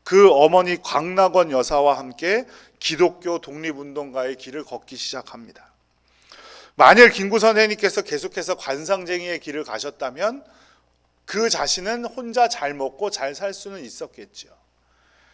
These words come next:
하지만 우리나라는 어떻게 되었을까요? 뭐 물론 하나님께서 다른 사람들을 세우셔서 또 귀한 방향으로 이끄셨을 수 있겠죠. 하지만 아내 최준래 여사의 영향으로 기독교인이 되었고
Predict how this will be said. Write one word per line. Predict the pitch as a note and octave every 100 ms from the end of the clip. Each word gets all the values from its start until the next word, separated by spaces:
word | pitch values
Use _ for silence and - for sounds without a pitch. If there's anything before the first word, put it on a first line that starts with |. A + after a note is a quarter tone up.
| _ _ _
하지만 | G#3+ G#3 A3+
우리나라는 | D3+ G3 G3+ C#3+ G3 A#3
어떻게 | E3 - - -
되었을까요? | D3 C3 - - - G2 G#2 F3+ G3
뭐 | F#3
물론 | E3 E3+ G#3+ A3+
하나님께서 | F#3+ A3 A3+ G#3 G3+ F#3+
다른 | G3 D3+ D#3 F3
사람들을 | E3+ E3 D#3+ D#3 G3 A#3+ B3+ _ _ _
세우셔서 | - A3+ A#3 F#3+ D#3 C3 B2+ C#3+ B2 -
또 | G3+ G3 E3+
귀한 | - D#3+ F3 F3+
방향으로 | - C3 E3 E3+ D#3+
이끄셨을 | A#2+ - D#3+ E3 - D#3
수 | -
있겠죠. | A2+ - B2 - - E2 _ _ _ _ _ _ _ _ _ - _ _ - - - - _ -
하지만 | G#3+ G#3+ A3
아내 | F3 G3
최준래 | G3 A3 G#3+ G#3+
여사의 | G3+ E3+ F#3 F#3
영향으로 | D3 D#3+ F3+ F3
기독교인이 | E3+ - E3 F#3+ F#3+ E3+ E3+ E3+
되었고 | C3 B2+ B2 - D#3+ C#3 G2+ G2